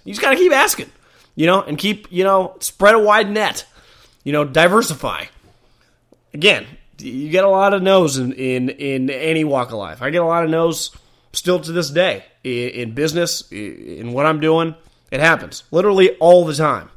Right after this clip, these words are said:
I, I, I'm turned down on and off the podcast.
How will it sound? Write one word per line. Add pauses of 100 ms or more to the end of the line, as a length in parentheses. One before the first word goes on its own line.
(160)
I,
I,
I'm
turned
down (760)
on
and
off
the
podcast.